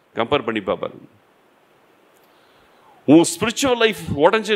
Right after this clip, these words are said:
நாசமா போயிருக்குது, ஆனா நீ அதை பத்தி கவலையே படல. உன் உலக காரியத்தின் ஆசீர்வாதத்திலேயே நீ கவனம் செலுத்திட்டு இருக்கிற. உலக வாழ்க்கையில் ஒரு ஆசீர்வாதம் குறைஞ்சா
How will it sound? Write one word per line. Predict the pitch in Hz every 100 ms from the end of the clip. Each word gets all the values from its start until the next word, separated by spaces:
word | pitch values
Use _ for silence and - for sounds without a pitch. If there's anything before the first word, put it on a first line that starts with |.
| 180
நாசமா | 180 196 202 190
போயிருக்குது, | 170 160 147 131 98 - - _ _ _ _ _ _ 107
ஆனா | 156 180 165 185 139
நீ | 139
அதை | 139 160
பத்தி | 175 185 160
கவலையே | 170 208 214 175
படல. | 156 123 90 - - _ _ _ _ _ _ _ _ _ _ _ -
உன் | 110 110
உலக | 139 190 202 -
காரியத்தின் | 170 165 151 151 123 147
ஆசீர்வாதத்திலேயே | 147 151 147 147 143 147 143 156 160
நீ | 147 113
கவனம் | 117 113 107
செலுத்திட்டு | 95 87 85
இருக்கிற. | - - - - _ _ _ _ _ _ _ _ _ _ _ _ _ _ _
உலக | 120 175 214 196
வாழ்க்கையில் | 196 196 202
ஒரு | 196 190 165
ஆசீர்வாதம் | 185 185 180 165
குறைஞ்சா | 160 165 151